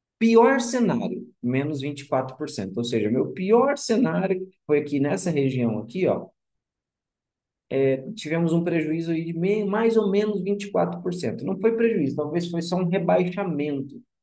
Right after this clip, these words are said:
Não chegou a ser uma perda, tá? Esse é o Take M cinco. Eu gosto bastante do Take M cinco. O M seis, a gente ganhou cento e quarenta e dois por cento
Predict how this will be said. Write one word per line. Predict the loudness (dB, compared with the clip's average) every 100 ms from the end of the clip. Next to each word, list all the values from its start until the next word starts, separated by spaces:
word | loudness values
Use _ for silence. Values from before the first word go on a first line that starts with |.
| _ -10
Não | -4
chegou | -2 -2
a |
ser | -2 -2
uma | -2
perda, | -4 -2 0 0 -2 -2
tá? | 0 0 -2 -10 -20 _ _
Esse | 2 4 4
é |
o | 4
Take | 2 2 0
M | 0
cinco. | -2 -2 -4 -4 -10 -12
Eu | -2
gosto | 0 0 0
bastante | 0 0 -6 -4
do | -6
Take | -4 -4 0
M | 0
cinco. | 0 -4 -8 -6
O | 0 6
M | 6 6
seis, | 6 6 6 4 0 -2
a | 0
gente | 0 0
ganhou | 2 2 2
cento | 0 0 -2
e | -4
quarenta | -2 -2 -2 -2
e | -2
dois | -2 -4
por | -6 -6
cento | -4 -4 -4